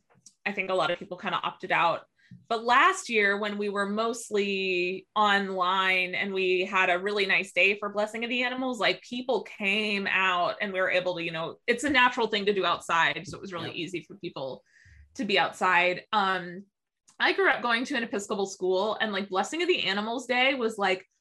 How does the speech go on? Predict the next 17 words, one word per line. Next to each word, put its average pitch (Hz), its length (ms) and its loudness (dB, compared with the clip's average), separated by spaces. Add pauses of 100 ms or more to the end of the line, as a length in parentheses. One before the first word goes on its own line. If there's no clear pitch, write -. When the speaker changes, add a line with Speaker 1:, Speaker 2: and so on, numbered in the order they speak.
(160)
Speaker 1:
the 196 580 4
best 180 580 2 (240)
day. 151 640 0
<laughs> - 40 -20 (240)
And, - 760 2 (920)
um, 214 560 4 (120)
and 277 160 2
I 277 140 2
think 370 360 -2
as 285 240 4
a 269 80 -2 (280)
kid 220 480 0
and 285 280 -2
even 381 300 4
as 311 180 0
an 233 100 -2
adult, 190 600 0